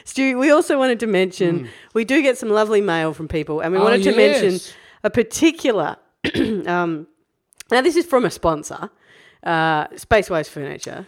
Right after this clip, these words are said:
Speaker 2: Now, can I
Speaker 1: Now
Speaker 2: just ask you, before we
Speaker 1: Yes.
Speaker 2: go on,
Speaker 1: Yeah.
Speaker 2: you said from a sponsor.
Speaker 1: Yes.
Speaker 2: Is it former sponsor, or w-, is it once a sponsor like the president?
Speaker 1: Definitely.
Speaker 2: Is it once a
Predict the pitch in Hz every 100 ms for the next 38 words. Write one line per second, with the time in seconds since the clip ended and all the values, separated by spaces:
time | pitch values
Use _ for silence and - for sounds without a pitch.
0 | - 262 262 269 320 415 262 180 165 165
1 | 139 151 - 185 175 151 135 - _ -
2 | 156 185 - 262 - 214 165 - 147 135
3 | - 120 - 175 139 - _ - 170 180
4 | - _ - 190 226 226 - 208 208 -
5 | 185 170 - - 165 170 165 208 - 196
6 | 208 175 165 165 170 180 151 127 127 _
7 | _ - 240 180 170 160 180 214 214